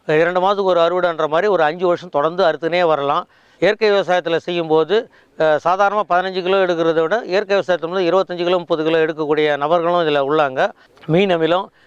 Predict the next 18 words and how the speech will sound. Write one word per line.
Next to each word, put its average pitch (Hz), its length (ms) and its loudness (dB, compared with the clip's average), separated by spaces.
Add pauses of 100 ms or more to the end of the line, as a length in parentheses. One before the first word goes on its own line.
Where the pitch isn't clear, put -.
(160)
பஞ்சகாவியா 160 720 0 (100)
இதெல்லாம் 160 760 0
செய்யும்போது 165 600 -2 (280)
இதுல 160 200 2
நல்ல 165 560 2
மகசூல் 160 300 -2
ஆயில் 147 240 0
கிடைக்குது. 143 520 -2 (300)
எங்களுக்கு 175 220 0
வந்து 196 180 0
இந்த 175 180 0
ஆயில் 185 500 0
வந்து 175 260 0
இப்போ 165 200 0
ரொம்ப 175 260 0
விலை 170 240 2
குறைவா 175 240 2
இருக்கிறதுனால 151 560 0